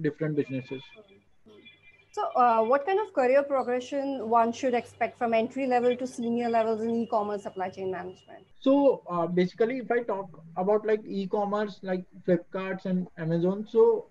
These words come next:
Speaker 1: uh, like, they have, like, a, uh, if, uh, and also from, like, a big, uh, like, Premier B schools of India, so they hire at a, like, program manager or, uh, like, a, uh, uh, assistant manager or manager level, we can say.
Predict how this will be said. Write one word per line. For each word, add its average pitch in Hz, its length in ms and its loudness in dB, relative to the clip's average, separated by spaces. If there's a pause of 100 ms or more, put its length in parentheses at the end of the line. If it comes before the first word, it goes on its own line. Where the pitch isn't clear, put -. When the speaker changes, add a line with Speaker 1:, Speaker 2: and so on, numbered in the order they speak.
Speaker 1:
uh, 156 380 -2 (160)
like, 185 280 2
they 196 140 6
have, 208 220 2
like, 214 280 2
a, 226 140 2 (140)
uh, 175 560 -2 (100)
if, 190 220 0
uh, 190 120 0
and 185 420 -2
also 185 300 2
from, 202 220 0
like, 190 200 0
a 190 220 4
big, 170 320 0 (100)
uh, 165 140 -2
like, 165 240 0
Premier 175 320 2
B 180 160 0
schools 185 380 -2
of 175 160 -2
India, 170 280 0
so 247 280 -2 (420)
they 196 160 6
hire 185 460 2
at 190 100 -4
a, 202 80 0
like, 190 260 -2
program 170 420 0
manager 180 380 2 (140)
or, 175 160 -6 (100)
uh, 151 360 -2
like, 160 280 0 (140)
a, 170 300 4
uh, 156 400 -6 (320)
uh, 156 320 -10 (320)
assistant 175 440 -2
manager 165 400 2
or 165 200 0
manager 180 440 4
level, 170 260 4
we 151 100 -2
can 147 200 -6
say. 127 240 -6